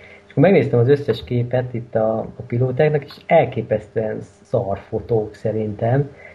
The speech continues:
Hogyha átmegyek mondjuk a motogp-nek a hasonló pilóta bemutatójára, ott mindenki röhög, meg vigyorog, meg ilyen viszonylag szimpatikus képet mutat, eh, egy világos háttéren, tehát egy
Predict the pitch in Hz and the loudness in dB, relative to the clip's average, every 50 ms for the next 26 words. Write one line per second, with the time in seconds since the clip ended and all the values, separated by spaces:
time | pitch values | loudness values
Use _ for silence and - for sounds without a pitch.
0 | - _ - 110 113 - 127 131 147 151 - - 123 117 117 - - 120 117 113 | -18 _ -6 -4 0 2 4 4 4 4 4 2 4 4 4 4 4 2 2 2
1 | 110 - 117 123 135 135 135 131 120 120 117 113 107 - - 113 110 107 104 - | 2 2 2 4 4 4 2 0 0 2 0 -2 -2 -2 -2 -2 -2 -2 -2 0
2 | 107 107 110 110 107 - - - - - _ _ _ - 123 123 120 - 123 113 | 2 2 2 2 0 -2 -10 -20 -20 -20 _ _ _ 0 0 0 2 4 4 4
3 | 107 107 107 107 107 107 110 110 113 - - - - 131 120 117 113 110 107 107 | 4 4 4 2 4 4 4 2 2 0 -2 -2 -2 0 2 2 2 0 0 0
4 | 117 110 107 110 107 110 113 110 123 120 120 123 131 127 135 135 139 139 139 156 | 0 0 2 2 2 2 2 2 2 2 2 2 2 4 4 6 6 6 6 6
5 | 151 139 123 120 - 160 156 139 123 113 104 - - 117 113 120 120 127 135 143 | 4 4 4 4 4 4 6 6 6 4 2 2 0 2 4 4 6 6 4 4
6 | 139 131 110 110 107 107 113 110 120 120 131 139 143 143 135 123 120 117 120 120 | 4 4 2 0 0 -2 -2 0 2 2 4 4 4 4 4 2 2 2 2 2
7 | 117 120 120 123 123 - - - - - _ _ - 143 - 147 123 113 113 113 | 2 2 2 0 -2 -4 -8 -16 -20 -20 _ _ -8 -2 2 2 4 4 2 0
8 | - - 131 123 120 - 107 - - 95 - 117 110 - - - - 113 113 110 | -2 0 2 2 2 4 4 2 2 2 2 -2 -4 -6 -8 -2 0 0 0 2
9 | - 107 - - 120 117 120 - - 160 156 165 175 - - - - - 160 151 | 0 -2 0 0 0 0 0 2 2 4 4 4 2 0 -6 -14 -14 -12 -10 -8
10 | 147 139 - - 127 120 117 113 - - - 123 120 117 131 143 139 123 117 110 | -8 -10 -4 0 0 2 2 2 0 0 0 0 2 4 4 6 6 6 6 4
11 | 110 110 107 101 - - 113 110 110 110 - - - 120 117 123 131 135 135 131 | 2 0 -4 -6 -6 -6 -6 -6 -6 -6 -8 -6 -4 -2 -2 -2 -2 -2 -2 -2
12 | 120 123 123 123 123 123 | -2 0 2 2 4 2